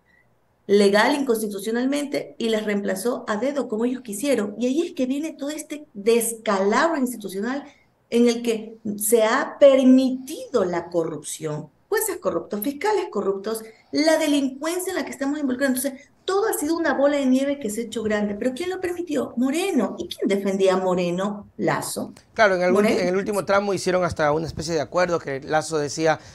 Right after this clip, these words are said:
Speaker 2: "Si Moreno quiere afiliarse a Creo, pues bienvenido sea".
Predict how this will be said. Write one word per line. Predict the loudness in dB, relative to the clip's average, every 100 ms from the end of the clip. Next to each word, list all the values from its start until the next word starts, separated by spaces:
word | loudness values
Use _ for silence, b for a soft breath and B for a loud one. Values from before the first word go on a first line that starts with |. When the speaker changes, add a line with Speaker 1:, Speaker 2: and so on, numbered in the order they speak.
| B
Speaker 2:
"Si | -8 -4
Moreno | -2 0 -2 -2
quiere | -4
afiliarse | -4 -6 -6 -8
a | -6
Creo, | 0 0 0
pues | -4
bienvenido | -6 -8 -6 -6 -4
sea". | 0 0